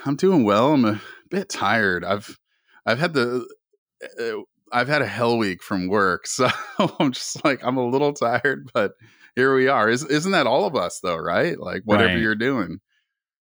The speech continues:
Speaker 1: How do you manage that kind of, 'cause, like, the things that people don't see behind the scenes, what are you doing to recoup your energy and, like, find that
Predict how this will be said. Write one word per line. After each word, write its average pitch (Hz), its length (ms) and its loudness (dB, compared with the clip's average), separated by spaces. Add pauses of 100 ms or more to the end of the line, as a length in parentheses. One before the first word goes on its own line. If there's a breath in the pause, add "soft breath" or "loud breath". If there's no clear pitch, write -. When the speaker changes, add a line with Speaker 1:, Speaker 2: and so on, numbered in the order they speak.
(320)
Speaker 1:
How 139 140 -2
do 156 60 -2
you 160 100 2
manage 131 360 0
that 87 260 0
kind 92 220 -4
of, 87 200 -4 (680)
'cause, 107 260 -4
like, 110 400 2 (800)
the 123 160 4
things 151 260 4
that 120 140 2
people 139 240 0
don't 110 220 2
see 110 140 -2
behind 98 380 2
the 92 80 0
scenes, 104 460 0
what 113 100 -2
are 107 60 -6
you 101 100 -2
doing 98 380 0
to - 160 -6
recoup 90 500 -4
your 82 180 -2
energy 87 540 -4
and, 80 100 -12
like, 90 260 -14
find 92 440 -4
that 87 220 -8